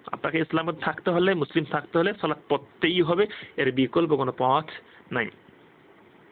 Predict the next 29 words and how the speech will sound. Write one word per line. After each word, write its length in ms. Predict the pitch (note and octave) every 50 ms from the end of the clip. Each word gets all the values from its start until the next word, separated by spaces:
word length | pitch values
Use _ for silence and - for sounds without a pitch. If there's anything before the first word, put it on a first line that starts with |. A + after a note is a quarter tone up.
| - - - - - - - - -
নয়শত 280 | D3+ D#3 D#3 E3 D#3 E3
বাহান্ন 300 | D3 C#3+ C#3 D3 D3+ D3+
নম্বর 140 | D3 C#3+ C#3
হাদিস 420 | C3 C3 C3 C3+ C3+ B2+ - - -
আবু 180 | - C3 C#3
দাউদের, 380 | C3+ C3 C3 C3 B2 C3 B2 -
আল্লাহ 200 | - C3 C3 B2+
রাসূল 160 | B2+ - C#3+
বলছেন, 340 | C3 C3 A#2+ - B2+ B2 B2
"দাঁড়িয়ে 240 | B2 B2+ C3+ C#3 C#3
সালাত 220 | C#3 E3 D3 C#3+ -
পড়ো, 220 | - D#3+ F3 G3+ G#3+ - - - - - -
দাঁড়িয়ে 200 | C3+ B2+ C#3 D3+
পড়তে 220 | D3 D#3 - - C#3+
না 100 | C#3+ D3
পারলে 180 | D3+ C#3 C3+
বসে 280 | C3 C3+ C3 - F3 E3+
পড়ো, 220 | E3+ F#3 G#3 G#3 - - - - -
বসে 200 | C#3 C3 - D3+
পড়তে 200 | C#3+ C3+ C#3+ C#3
না 140 | C3+ C3
পারলে 240 | B2+ C3+ C3 C#3+ F3+ F3+
শুয়ে 360 | E3+ - - D3+ D3 D3+ D3
পড়ো, 200 | C3 C3 B2 - -
তারপরেও 420 | - D#3 E3 D#3 C#3+ - E3 G3+ G#3+
তোমাকে 280 | - E3+ D3+ C#3 C#3+
সালাত 420 | C3 - - - - - C#3+ C3 - -
পড়তে 240 | A#2+ - - -
হবে।" 200 | B2 A#2 A2 G#2+